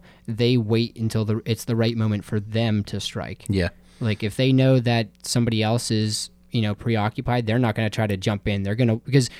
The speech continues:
Speaker 1: it's almost like a, like a trophy. It's like, "I was able to take down the Bat."
Speaker 2: Yeah.
Speaker 1: And so I'm okay with him taking, like, a secondary role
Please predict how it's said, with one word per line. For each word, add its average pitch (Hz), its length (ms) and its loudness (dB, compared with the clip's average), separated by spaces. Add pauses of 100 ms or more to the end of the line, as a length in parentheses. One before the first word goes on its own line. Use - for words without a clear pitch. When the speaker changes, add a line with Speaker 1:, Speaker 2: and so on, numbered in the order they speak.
(120)
Speaker 1:
it's 139 160 0
almost 175 300 4
like 139 200 2
a, 113 280 2
like 113 160 -4
a 104 40 -6
trophy. 104 540 0
It's 123 120 -6
like, 110 180 0 (120)
"I 123 160 0
was 127 160 4
able 117 140 2
to 110 80 -2
take 107 180 -4
down 101 160 -2
the 95 60 -4
Bat." 85 300 -6
Speaker 2:
Yeah. 104 220 2 (180)
Speaker 1:
And 104 380 0
so - 140 -4
I'm 135 180 4
okay 123 240 0
with 107 160 0
him 107 180 0
taking, 110 300 -2
like, 101 140 -2
a - 60 -4
secondary 101 600 -2
role 98 320 -2